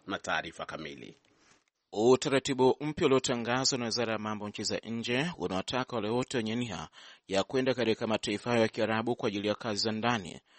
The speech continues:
Speaker 2: kuhakikisha kwamba wanapata mafunzo maalum yatakayotolewa nchini.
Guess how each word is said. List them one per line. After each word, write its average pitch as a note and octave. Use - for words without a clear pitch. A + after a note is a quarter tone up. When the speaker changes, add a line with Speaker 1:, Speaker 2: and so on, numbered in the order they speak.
Speaker 2:
kuhakikisha A#2
kwamba F#2
wanapata G#2
mafunzo A2+
maalum A2
yatakayotolewa A#2
nchini. F2+